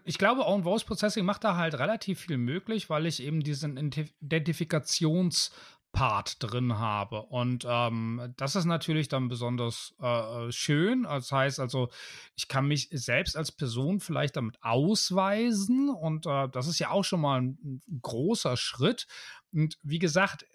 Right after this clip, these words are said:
die Geräte kommunizieren ja dann auch mit ihrer, äh, Umgebung in diesem, in diesem Datensende- und Datenempfangsfeld.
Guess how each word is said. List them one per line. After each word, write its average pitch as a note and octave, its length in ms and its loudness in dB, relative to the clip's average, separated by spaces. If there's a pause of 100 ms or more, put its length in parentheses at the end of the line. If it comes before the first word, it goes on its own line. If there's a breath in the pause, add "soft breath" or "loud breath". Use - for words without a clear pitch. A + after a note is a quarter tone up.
die C3+ 580 0
Geräte C#3+ 400 0
kommunizieren E3 840 0
ja D3+ 100 2
dann C3 320 0
auch C3+ 300 0
mit E3+ 240 -2
ihrer, C#3 680 2 (240)
äh, E3+ 60 -6
Umgebung C#3 640 2
in C#3 160 -2
diesem, B2+ 560 0 (420 loud breath)
in B2+ 60 -2
diesem A#2+ 320 -2 (640)
Datensende- D3 1120 2
und C#3 180 0
Datenempfangsfeld. C#3 1300 0